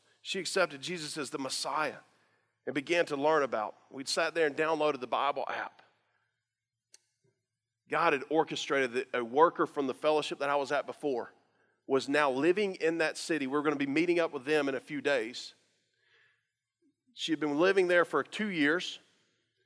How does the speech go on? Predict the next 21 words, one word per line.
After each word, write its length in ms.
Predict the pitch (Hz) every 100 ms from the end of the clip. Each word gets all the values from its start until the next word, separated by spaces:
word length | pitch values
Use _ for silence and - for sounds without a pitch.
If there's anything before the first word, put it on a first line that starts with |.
| _ _ _ _ -
was 140 | 131
gonna 160 | 180 175
be 120 | 180
there 160 | 180 165
for 180 | 170
a 60 | 156
while 280 | 160 170 160
longer. 380 | 143 135 160 151 _ _ _ _ _ _ _ _ _ _ _ _ _ -
Told 200 | 156 135
Fatima 400 | 170 175 175 175
that, 120 | 156
"I'm 100 | 156
going 240 | 160 151
to 80 | 135
get 220 | 127 165
this 140 | 143 -
person 340 | 180 160 151
in 60 | 135
contact 560 | 156 175 170 180 151
with 200 | 156 170
you." 140 | 214